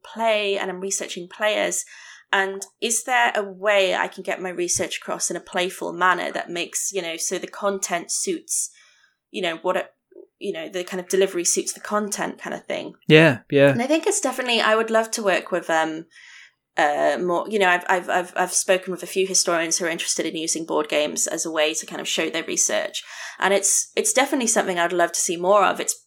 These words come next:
Speaker 1: it's actually becoming more, I, in the, over the last couple of years, I've,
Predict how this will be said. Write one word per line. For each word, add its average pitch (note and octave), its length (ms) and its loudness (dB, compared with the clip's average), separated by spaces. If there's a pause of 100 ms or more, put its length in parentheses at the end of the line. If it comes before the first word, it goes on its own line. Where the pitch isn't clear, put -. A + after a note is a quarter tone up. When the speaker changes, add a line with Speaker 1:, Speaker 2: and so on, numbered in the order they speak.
Speaker 1:
it's - 160 -4
actually F#4+ 220 2
becoming A3 320 2
more, G#3+ 280 8
I, G3+ 140 2 (680)
in A#3 160 4
the, - 80 4
over A3+ 120 6
the B3 80 4
last B3 200 4
couple C#4+ 220 2
of G3 80 4
years, F3+ 500 4
I've, E3 240 2